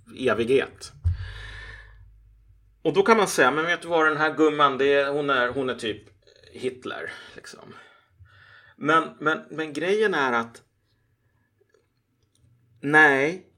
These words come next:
hon är helt vanlig. Det är bara det att hon har genomgått den här processen av överklockning.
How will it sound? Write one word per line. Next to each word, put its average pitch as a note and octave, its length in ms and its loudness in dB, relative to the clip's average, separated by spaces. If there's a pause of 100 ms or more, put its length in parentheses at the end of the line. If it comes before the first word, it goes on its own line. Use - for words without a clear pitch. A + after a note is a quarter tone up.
(140)
hon E3 260 -4
är F#3 60 0
helt D3 360 -2
vanlig. C#3 840 0 (200)
Det C#3+ 60 0
är C#3+ 80 0
bara D3+ 240 6
det C3+ 200 4
att C3 160 0
hon D#3 280 -4
har C#3 300 0
genomgått C3 800 0
den B2 120 -4
här A#2+ 140 2
processen B2 800 -2
av A2 260 -6
överklockning. A#2+ 1200 0